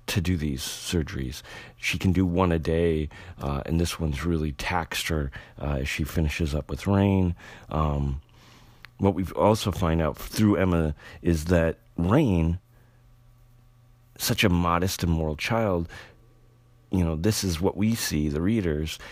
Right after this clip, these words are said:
but there's a passion, this fiery passion that burns in within, within her, and it,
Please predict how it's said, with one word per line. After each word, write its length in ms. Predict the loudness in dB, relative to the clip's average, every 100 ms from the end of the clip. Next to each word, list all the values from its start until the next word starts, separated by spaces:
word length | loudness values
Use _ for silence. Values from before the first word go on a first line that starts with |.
| -20 -4
but 360 | 2 2 2 -4 -4
there's 320 | 0 0 0
a 60 |
passion, 580 | -2 -2 -2 -2 -2 -2
this 120 | -2
fiery 320 | -2 0 0 -2
passion 460 | -2 -2 -2 -4
that 100 | -6
burns 300 | -4 -4 -4
in 100 | -4
within, 360 | -6 -6 -6 -4
within 360 | 0 0 2 -2
her, 160 | -2 -6
and 360 | -2 -2 -2 -6 -18 -12 -6
it, 140 | -8